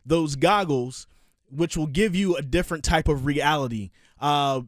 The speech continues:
than what we're normally used to, seeing things in three D. And you being able to watch through FaceTime, through the goggles with somebody else so you can watch it with them when you're not there together. Let's say if you have a long-distance relationship and you wanna watch a movie.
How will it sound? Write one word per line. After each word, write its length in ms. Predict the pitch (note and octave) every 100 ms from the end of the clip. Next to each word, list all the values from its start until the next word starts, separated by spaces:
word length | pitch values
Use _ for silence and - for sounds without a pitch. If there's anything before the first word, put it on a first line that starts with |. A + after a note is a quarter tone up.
| B2+
than 240 | D3+ C#3+
what 220 | C#3 D3+
we're 200 | C3+ C#3
normally 360 | C3+ C#3+ D3 C#3
used 260 | C3 C#3+ -
to, 120 | C3+
seeing 300 | B2 E3+ E3
things 300 | D3 D#3 C#3
in 80 | C3
three 320 | A#2 C3 C#3+
D. 220 | C3 A2+ F2 - -
And 80 | C#3
you 80 | C3
being 180 | D#3
able 140 | E3 D#3+
to 80 | C3
watch 480 | D3 D#3 - - -
through 220 | D3+ C#3
FaceTime, 640 | D3+ C#3+ - C#3+ C3 B2 _ _ -
through 140 | D#3
the 60 | C#3
goggles 480 | C#3+ C#3+ C#3 C#3
with 140 | D3 D3
somebody 420 | - D3 C#3+ C3+
else 160 | C3+ -
so 80 |
you 60 | C#3+
can 180 | C3+ B2
watch 260 | C#3 C#3
it 100 | A#2
with 160 | C#3 C3+
them 180 | B2+ A#2+ - _
when 140 | C3+ C#3+
you're 100 | C#3+
not 160 | C#3 B2
there 260 | C#3+ C#3
together. 320 | A#2+ B2+ A#2+ A#2
Let's 180 | B2+
say 100 | -
if 100 | B2
you 80 | C3+
have 100 | C3+
a 60 | B2+
long-distance 580 | B2+ C3+ B2+ C3 B2+ A#2
relationship 520 | B2+ A#2+ A#2+ B2+ A#2+
and 60 | B2
you 40 |
wanna 140 | B2 A#2+
watch 240 | A#2 A2+
a 20 |
movie. 360 | B2 B2 F#2+